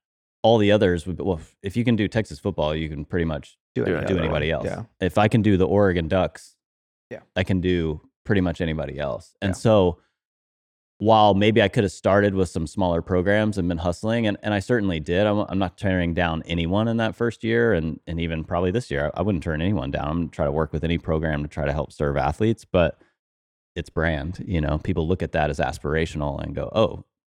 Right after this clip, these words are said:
Speaker 1: this
Speaker 3: Yeah.
Speaker 1: guy's li-, knows what he's doing."
Speaker 3: For
Speaker 1: You know,
Speaker 3: sure.
Speaker 1: so, yeah.
Speaker 3: Alignment, alignment is definitely, like, a huge thing for an early brand, you know?
Speaker 1: Absolutely.
Speaker 3: Who you're associated with, stuff like
Speaker 1: Yeah.
Speaker 3: that.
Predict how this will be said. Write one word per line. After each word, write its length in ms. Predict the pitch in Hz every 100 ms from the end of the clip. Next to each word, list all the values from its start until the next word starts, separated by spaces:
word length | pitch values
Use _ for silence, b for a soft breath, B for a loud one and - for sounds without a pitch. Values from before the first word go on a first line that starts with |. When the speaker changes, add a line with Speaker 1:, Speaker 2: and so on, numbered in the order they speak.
| _ _
Speaker 1:
this 100 | 101
Speaker 3:
Yeah. 140 | 104 80
Speaker 1:
guy's 200 | 69 - _ _ _ _ _ -
li-, 160 | 85 -
knows 260 | 92 87 80
what 100 | 80
he's 120 | 71
doing." 400 | 92 80 62 - -
Speaker 3:
For 60 |
Speaker 1:
You 60 | 101
know, 40 |
Speaker 3:
sure. 160 | 104 101
Speaker 1:
so, 200 | - 71 - -
yeah. 80 | 110
Speaker 3:
Alignment, 420 | 120 127 117 92 -
alignment 460 | 113 127 127 117
is 120 | 107
definitely, 400 | - 117 - 110 101
like, 200 | 98 95
a 40 |
huge 500 | - - 107 98 -
thing 240 | 101 98
for 160 | 85 98
an 80 | 90
early 240 | - 82
brand, 420 | - 78 78 - _ _ _
you 80 | 107
know? 200 | 98 71 -
Speaker 1:
Absolutely. 480 | 131 123 135 123 113
Speaker 3:
Who 40 |
you're 80 | 107
associated 500 | - 98 - 101 98
with, 260 | 95 90
stuff 240 | - - 98
like 80 | 98
Speaker 1:
Yeah. 140 | 104
Speaker 3:
that. 180 | 120